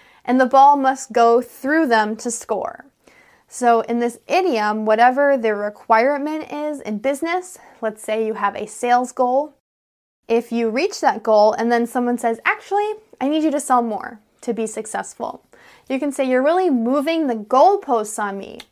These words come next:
It's like they moved the goal so you didn't actually score. You can describe someone or something as a cash cow if it makes you a lot of money.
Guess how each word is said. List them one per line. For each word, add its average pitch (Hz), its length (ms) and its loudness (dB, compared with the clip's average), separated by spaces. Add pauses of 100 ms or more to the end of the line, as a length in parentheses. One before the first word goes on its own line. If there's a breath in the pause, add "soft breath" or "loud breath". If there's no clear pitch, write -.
(500 soft breath)
It's 262 240 -4
like 269 400 0 (160)
they 220 180 -4
moved 269 420 -2
the 294 100 0
goal 247 340 4
so 339 160 -6
you 220 160 -4
didn't 254 260 -2
actually 247 440 -2
score. - 580 -8 (500 soft breath)
You 302 220 -4
can 381 160 2
describe 254 520 2
someone 269 680 -2
or 220 120 -2
something 240 640 -4
as 220 280 0
a 214 100 -8
cash 233 580 -4
cow 185 540 -2 (140)
if 240 180 -6
it 247 100 -2
makes 226 420 -2
you 247 140 0
a 226 140 2
lot 180 340 2
of 220 160 -4
money. 302 480 -2